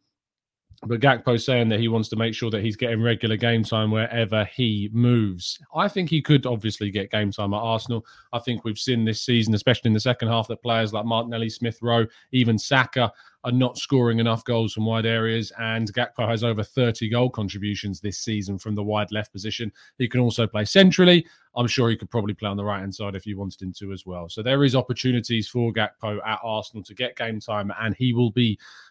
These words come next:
required to score plenty of goals should we bring him into the team next season.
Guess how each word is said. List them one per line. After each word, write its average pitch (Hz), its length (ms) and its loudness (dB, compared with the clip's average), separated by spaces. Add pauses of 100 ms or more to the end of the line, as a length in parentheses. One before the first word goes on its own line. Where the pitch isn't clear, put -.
required 120 580 2
to - 80 -12
score 120 280 -4
plenty 110 380 -6
of 98 80 -12
goals 104 440 -8
should - 480 -6 (200)
we 98 100 -6
bring 87 320 -6
him 90 220 -4
into 85 260 -8
the 92 80 -10
team 85 460 -10
next 85 420 -16
season. 113 540 -2